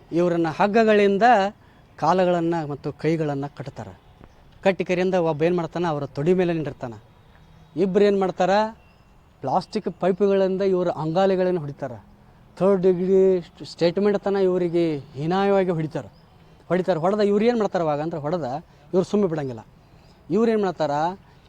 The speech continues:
ಈ ಹುಡುಗರ ಕಡೆಯಿಂದನೇ, ಈ ಸದಾಶಿವನನ್ನ ಕಡೆಯಿಂದ ಫೋನ್ ಇಸ್ಕೊಂಡು ಅವ್ರ ಹೆಣ್ಣು, ಅವರ ಹೆಣ್ಮಕ್ಳಿಗೆ, ಅವ್ರ ಹೆಂಡ್ರಂದಿರಿಗೆ ಫೋನ್ ಮಾಡ್ತಾರೆ ಇವ್ರು. "ಏ ನೋಡವ್ವ,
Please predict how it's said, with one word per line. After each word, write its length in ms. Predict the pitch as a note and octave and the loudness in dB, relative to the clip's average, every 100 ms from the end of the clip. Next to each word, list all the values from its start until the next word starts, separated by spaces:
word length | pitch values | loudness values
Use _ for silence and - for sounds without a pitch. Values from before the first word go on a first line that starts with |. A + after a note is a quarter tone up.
| - | -14
ಈ 240 | C3+ F#3+ B3 | -4 0 2
ಹುಡುಗರ 420 | D#3 E3 G3+ A#3 | 0 0 2 2
ಕಡೆಯಿಂದನೇ, 840 | A3 G#3+ G#3 G#3+ G#3 A3 A#3+ A#3+ - | 2 2 2 2 2 2 2 0 -2
ಈ 100 | E3+ | -4
ಸದಾಶಿವನನ್ನ 800 | E3 D3 F3+ G3+ - G#3 G3+ G3+ | -2 0 2 2 0 0 2 0
ಕಡೆಯಿಂದ 480 | G3 F#3+ G3 G3 G3 | 0 -2 0 0 -2
ಫೋನ್ 360 | F#3 F#3 G#3 G3+ | -2 2 4 4
ಇಸ್ಕೊಂಡು 720 | - E3+ D3+ C3+ E3 G3+ G#3 - - - | 0 -6 -6 -4 -2 -4 -6 -16 -20 -6
ಅವ್ರ 340 | D3+ G3+ A3 G#3+ | 2 2 2 0
ಹೆಣ್ಣು, 600 | F3+ D#3+ F#3 G3+ F3 D3+ | -2 -2 -2 0 -2 2
ಅವರ 240 | F#3+ G3+ | 2 2
ಹೆಣ್ಮಕ್ಳಿಗೆ, 760 | F3+ F3+ A3+ A3 A3 G3+ F3 - - | 0 0 0 0 2 0 0 -4 -8
ಅವ್ರ 160 | E3+ F#3 | -4 -2
ಹೆಂಡ್ರಂದಿರಿಗೆ 640 | E3 F#3+ A3 A3+ G#3+ G#3 G3 | 0 0 2 2 0 0 -2
ಫೋನ್ 260 | G3 F#3+ | 0 0
ಮಾಡ್ತಾರೆ 280 | F3 D3+ C#3 | 0 -2 -6
ಇವ್ರು. 220 | B2+ A2+ - - - - - F3 | -6 -10 -18 -20 -20 -20 -6 0
"ಏ 260 | G#3 G#3 | 2 2
ನೋಡವ್ವ, 380 | E3 F3 G3+ G3 | 2 2 4 4